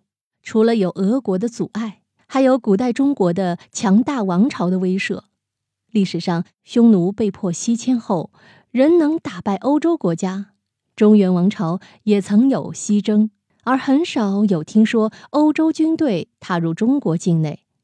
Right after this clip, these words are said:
就算是强大的罗马帝国、亚历山大帝国等，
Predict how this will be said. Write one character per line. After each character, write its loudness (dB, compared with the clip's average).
就 0
算 0
是 -2
强 0
大 -2
的 -2
罗 0
马 -2
帝 -4
国、 -4
亚 0
历 -2
山 -2
大 -6
帝 -6
国 -8
等， -10